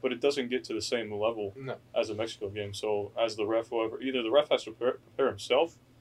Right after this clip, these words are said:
Speaker 1: or whoever's, whoever his boss is, has to pick out the right person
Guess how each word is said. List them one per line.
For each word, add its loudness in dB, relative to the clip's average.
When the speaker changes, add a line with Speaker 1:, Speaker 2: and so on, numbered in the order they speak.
Speaker 1:
or 2
whoever's, 0
whoever 2
his -4
boss 6
is, -10
has 6
to -2
pick 0
out 8
the -4
right 2
person -4